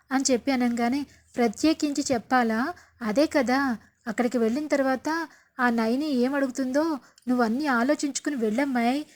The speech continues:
అని చెప్పి అంటుంది. "సరే, అసలే బావ పుట్టినరోజు, నేను రానని చెప్తాను" అని మళ్ళా నయనికి ఫోన్ చేస్తుంది. "చూడండి నయని గారు, ఇప్పుడు రావాలంటారా?" అనంగానే, "ఖచ్చితంగా రావాలి,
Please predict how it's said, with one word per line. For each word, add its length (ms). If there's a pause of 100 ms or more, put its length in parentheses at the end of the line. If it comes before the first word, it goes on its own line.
(160)
అని 140
చెప్పి 320
అంటుంది. 400 (300)
"సరే, 380 (400)
అసలే 420
బావ 280
పుట్టినరోజు, 720 (400)
నేను 160 (120)
రానని 380
చెప్తాను" 460 (320)
అని 140
మళ్ళా 280
నయనికి 440
ఫోన్ 280
చేస్తుంది. 500 (500)
"చూడండి 400 (480)
నయని 260
గారు, 280 (460)
ఇప్పుడు 240
రావాలంటారా?" 680 (100)
అనంగానే, 480
"ఖచ్చితంగా 600
రావాలి, 460